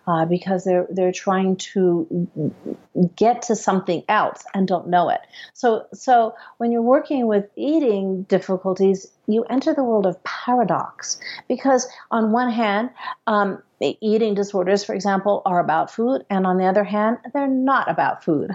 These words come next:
<laughs> And, and you have to find your way through this paradox. But it's a portal. It's a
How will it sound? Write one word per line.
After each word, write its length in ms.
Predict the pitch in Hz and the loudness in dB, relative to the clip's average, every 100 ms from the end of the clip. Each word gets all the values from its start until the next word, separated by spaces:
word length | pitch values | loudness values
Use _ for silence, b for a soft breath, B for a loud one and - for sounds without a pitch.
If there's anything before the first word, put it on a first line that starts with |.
| - | -2
<laughs> 0 | 233 240 - B B - | 0 0 -2 B B 0
And, 160 | 233 233 - | 0 0 -2
and 140 | 240 226 | 0 0
you 60 | |
have 180 | 254 294 | 0 -2
to 80 | 285 | -2
find 380 | - 247 262 262 | -4 -2 2 2
your 140 | 269 | 2
way 180 | 247 226 | 2 0
through 280 | 226 247 233 | 0 -2 0
this 200 | 226 - | 0 -2
paradox. 800 | - 269 311 240 151 139 - - B B B _ _ _ _ - | -6 -2 0 2 0 0 -6 -14 B B B _ _ _ _ -2
But 140 | 277 | 0
it's 220 | 294 254 277 | 0 0 -6
a 40 | |
portal. 800 | - - 240 339 440 254 - - | -8 -4 0 0 0 -2 -2 -2
It's 240 | 226 233 | -2 0
a 140 | 262 | 0